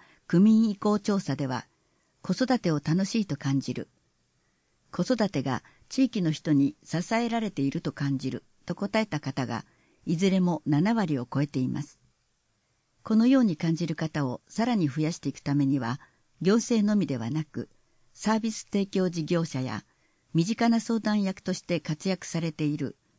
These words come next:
民生委員、児童委員、地域の中で子どもたちを支え、見守ってくださっている区民、団体の方々などの連携、協力した支援が欠かせません。今後も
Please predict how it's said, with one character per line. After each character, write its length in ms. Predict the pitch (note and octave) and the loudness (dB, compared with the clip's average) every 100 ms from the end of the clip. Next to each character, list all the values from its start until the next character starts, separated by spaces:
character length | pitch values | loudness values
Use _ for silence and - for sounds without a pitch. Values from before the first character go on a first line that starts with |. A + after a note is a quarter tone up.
| _ | _
民 200 | F3 G#3 | 4 6
生 240 | G#3 A3 G3+ | 4 2 2
委 120 | F#3+ | 2
員、 380 | E3+ C3+ A#2+ - _ _ | 2 2 0 -6 _ _
児 180 | - E3 | -2 2
童 240 | G#3 G#3+ F#3+ | 4 2 2
委 80 | |
員、 380 | F3 C3 B2+ - - _ _ _ | 2 0 0 -8 -14 _ _ _
地 160 | - B3 | 0 2
域 160 | - | 2
の 100 | F3 | 2
中 260 | D#3 E3 D3+ | 2 0 -2
で 220 | C3+ C3 - - | -4 -6 -10 -20
子 140 | - F3+ | -4 2
ど 80 | A3+ | 4
も 120 | A3+ | 4
た 140 | F3+ | 0
ち 160 | - D3 | -2 -2
を 80 | C#3 | -2
支 140 | D3+ D#3 | -4 -4
え、 240 | D#3 A2+ E2 _ _ _ | -4 -4 -8 _ _ _
見 120 | E3 | 6
守 280 | G#3 A3 A3+ | 6 6 4
っ 20 | |
て 120 | - A3+ | 0 -2
く 120 | F#3+ | -2
だ 120 | G3+ | -2
さ 120 | G3+ | -2
っ 40 | G3+ | -4
て 160 | - | -2
い 120 | C#3 | -2
る 200 | B2+ A#2+ - _ _ - | -2 -6 -10 _ _ 2
区 120 | A3+ | 4
民、 300 | F#3 B2+ - _ | 6 4 0 _
団 220 | D#3 G#3 A3 | 0 2 2
体 220 | A3+ A3+ | 2 2
の 100 | G#3+ | 0
方 220 | G3+ G#3 | -2 -4
々 200 | G3 D3+ | -4 0
な 140 | C#3 C#3+ | 0 0
ど 140 | C#3 | -2
の 160 | C3 A#2 | -2 -2
連 260 | E3 G3 | 0 0
携、 380 | - D#3+ C3+ - _ _ _ | -2 -4 -6 -8 _ _ _
協 200 | - G#3 | 0 2
力 220 | A3 G#3 A3 | 2 0 -4
し 60 | |
た 120 | - G3 | -2 -4
支 220 | - F3 | -2 0
援 180 | F3 D#3+ | 2 2
が 180 | D#3 - | -2 -6
欠 120 | D3 | -4
か 80 | D3 | -2
せ 120 | C3+ | 0
ま 120 | C#3 | -2
せ 160 | C#3+ A#2 | -2 -8
ん。 120 | - _ _ _ _ _ _ _ _ _ _ _ _ _ | -10 _ _ _ _ _ _ _ _ _ _ _ _ _
今 220 | A3 G#3+ | 2 4
後 120 | G3 | 4
も 240 | F#3 D#3+ | 2 2